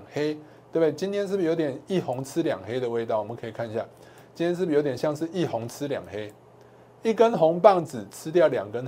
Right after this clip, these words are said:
黑棒子？下个星期呢，蛮有机会持续的再向上突破创新高的，因为呢，你会发现今天什么状况？今天的台湾的疫情出了一点问题，但是你会发现旅行社相关类股还有航空双雄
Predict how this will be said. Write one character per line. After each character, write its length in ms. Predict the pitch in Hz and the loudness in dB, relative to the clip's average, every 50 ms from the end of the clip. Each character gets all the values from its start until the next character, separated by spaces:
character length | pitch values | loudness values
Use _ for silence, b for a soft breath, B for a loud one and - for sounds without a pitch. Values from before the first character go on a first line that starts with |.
| 120 | -6
黑 160 | 127 127 127 127 | -6 -6 -4 -2
棒 220 | 127 127 113 107 | -2 -2 -4 -4
子？ 140 | 92 92 92 - | -8 -14 -14 -10
下 240 | - - 294 269 | 2 6 6 6
个 100 | 240 220 | 6 6
星 200 | 214 226 226 233 | 4 2 -2 -6
期 180 | - - 170 156 | -6 -4 -4 0
呢， 160 | 156 156 151 - B B B B B | 0 0 0 0 B B B B B
蛮 140 | 147 175 208 | 2 2 4
有 60 | 175 | 2
机 160 | 151 - 165 | 2 0 -2
会 140 | 175 180 170 | -2 0 -2
持 180 | - - - 127 | -2 -4 -10 -10
续 160 | - - 147 | -4 -2 0
的 120 | 120 98 | 0 -2
再 200 | 98 - 151 139 120 | -2 -2 -2 -2 0
向 220 | 110 - 101 110 | 0 -2 -4 -2
上 240 | 107 - 123 107 98 | -2 -2 -2 -2 -4
突 140 | - 101 101 | -6 -8 -6
破 160 | 101 - - 147 | -4 -2 -4 -4
创 200 | - - 110 98 | -2 -4 -8 -8
新 180 | - 101 101 | -8 -12 -6
高 140 | 95 98 90 | -4 -2 -2
的， 60 | 98 | -2
因 100 | 165 185 | 2 6
为 140 | 240 269 262 | 8 8 8
呢， 120 | 233 214 208 | 8 6 2
你 120 | 170 165 | 2 2
会 80 | 190 190 | 2 4
发 160 | - 175 175 | 6 6 6
现 180 | 170 190 135 107 - B B B B B B | 6 4 2 0 -2 B B B B B B
今 180 | B - 226 220 | B -2 0 2
天 160 | 190 208 208 | 2 0 0
什 80 | - 143 | 0 -4
么 80 | 120 | 0
状 200 | - 151 135 131 | 4 4 4 6
况？ 180 | 127 131 120 110 - - - - - - - B B B B B - - | 4 2 2 2 0 -12 -20 -20 -20 -20 -20 B B B B B -20 -14
今 280 | - 170 180 196 196 180 | -10 -8 -8 -6 -6 -2
天 320 | 185 180 180 180 180 180 | 0 2 2 2 0 0
的 240 | 170 160 151 147 143 | 4 4 6 4 4
台 220 | 147 - 143 147 | 2 0 0 2
湾 240 | 151 156 156 165 165 | 4 4 4 4 4
的 180 | 156 143 135 135 | 0 0 0 -2
疫 140 | 170 170 160 | -4 -8 -10
情 240 | 143 - 131 120 127 | -10 -10 -10 -10 -10
出 160 | 127 - 180 | -6 -4 -2
了 100 | 170 160 | -2 -2
一 40 | 185 | -2
点 160 | 175 139 120 | -2 -2 -2
问 180 | 165 226 240 190 | 0 0 0 0
题， 240 | - 131 117 113 117 - - - - - - - - - - - - | -2 -4 -4 -6 -6 -10 -16 -20 -20 -20 -20 -20 -20 -20 -20 -8 -2
但 180 | - 190 202 190 | 0 0 0 0
是 140 | 180 220 | -2 -4
你 120 | 196 147 139 | -2 -2 -2
会 80 | 156 | -2
发 160 | 160 165 165 165 | 0 2 2 2
现 220 | 180 180 143 - - 127 | 4 2 0 0 -2 -4
旅 160 | 139 139 135 | -4 -4 -4
行 220 | 131 - 156 165 | -4 -4 -6 -4
社 180 | 165 - 196 175 | 0 0 0 0
相 180 | - 160 156 | 0 -4 -6
关 220 | 165 165 156 151 143 | -2 -2 -2 0 0
类 140 | 143 127 117 | 0 -2 -2
股 120 | - 95 - - | -4 -12 -16 -10
还 140 | - 147 | -4 -2
有 140 | 160 147 127 - B B B B B B | -2 -2 -2 -4 B B B B B B
航 220 | - 143 156 180 | 0 0 2 2
空 180 | 175 190 208 202 | 2 -2 -2 0
双 240 | - 208 190 202 190 | 0 0 0 0 -2
雄 180 | - 120 117 | -6 -8 -8